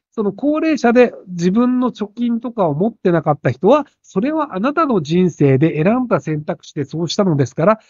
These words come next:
それは僕たちの世代が支えることではありません。僕たち個人は個人として生きる社会ですっていうのが、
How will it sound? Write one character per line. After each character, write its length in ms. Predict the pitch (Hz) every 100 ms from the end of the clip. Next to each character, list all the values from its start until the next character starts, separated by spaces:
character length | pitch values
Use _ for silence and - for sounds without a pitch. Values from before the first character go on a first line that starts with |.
| _ -
そ 80 | 196
れ 80 |
は 120 | 247 196
僕 240 | 226 -
た 100 | 302
ち 120 | 302
の 120 | 185
世 140 | 151 143
代 220 | 143 147
が 140 | 151
支 120 | 139 175
え 120 | 180
る 60 |
こ 120 | 180 175
と 120 | 185
で 80 | 143
は 60 |
あ 60 | 123
り 80 | 139
ま 120 | 175
せ 120 | 311
ん。 80 | 151 _ _ _
僕 160 | 240 -
た 120 | 277
ち 120 | -
個 160 | - 233
人 220 | 196 214
は 100 | 254
個 160 | - 254
人 220 | 285 226
と 100 | 202
し 100 | 147
て 100 | 170
生 80 | 151
き 100 | 208
る 60 | 160
社 140 | 165
会 180 | 139 131
で 100 | 160
す 140 | 330
っ 20 | - _
て 80 | 240
い 100 | 208
う 40 |
の 100 | 196
が、 280 | 247 320